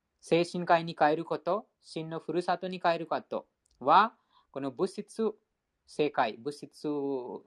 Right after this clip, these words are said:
界の束縛から解放さ-、されない限り帰ることができません。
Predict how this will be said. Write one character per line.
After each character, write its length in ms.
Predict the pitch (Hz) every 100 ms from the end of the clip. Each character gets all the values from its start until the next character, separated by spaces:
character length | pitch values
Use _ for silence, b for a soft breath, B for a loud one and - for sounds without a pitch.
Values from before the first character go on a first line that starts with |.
| - 127 123 123 120 117
界 280 | - 131 135
の 260 | 143 220 269 _ _ _ _ _ _ -
束 260 | 151 170 208
縛 300 | 202 220 208
か 180 | 185
ら 180 | 175 190 -
解 240 | 143 151
放 120 | 170
さ-、 340 | 160 151 131 - _
さ 240 | _ 131
れ 140 | 135 139
な 160 | 139
い 100 | 202
限 320 | 214 196 180 185
り 180 | 214 _ -
帰 140 | 143
る 80 | 151
こ 100 | 139
と 100 | 131
が 100 | 117
で 120 | 107
き 100 | -
ま 160 | 110 110
せ 220 | -
ん。 80 | 107